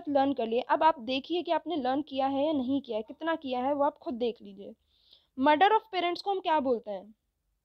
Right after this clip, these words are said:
सोचिए, murder of parents को क्या बोलते हैं? जिनके हमें पैरों में गिरना चाहिए, है ना, यानी कि पैरीसाइड, ठीक है, यानी कि पैरीसाइड। Killing of birds को क्या बोलते हैं?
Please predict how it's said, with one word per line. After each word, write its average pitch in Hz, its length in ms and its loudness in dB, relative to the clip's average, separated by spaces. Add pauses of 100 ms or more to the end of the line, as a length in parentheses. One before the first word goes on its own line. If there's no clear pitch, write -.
(760)
सोचिए, 320 440 -4 (680)
murder 277 220 2
of 359 60 0
parents 311 360 -2
को 330 100 -10
क्या 302 180 0
बोलते 240 300 -2
हैं? 202 240 -10 (280)
जिनके 269 280 0
हमें 262 160 4
पैरों 233 280 6
में 320 140 0
गिरना 339 260 2
चाहिए, 339 380 -6 (280)
है 277 60 -6
ना, 403 200 0 (260)
यानी 254 200 0
कि 320 300 -2 (520)
पैरीसाइड, 320 600 4 (960)
ठीक 359 180 -2
है, 403 120 4 (200)
यानी 269 180 0
कि 403 140 4 (760)
पैरीसाइड। 370 580 6 (2000)
Killing 453 340 6
of 285 180 -6
birds 320 280 8
को 415 140 -2
क्या 370 160 0
बोलते 247 340 -2
हैं? 208 340 -10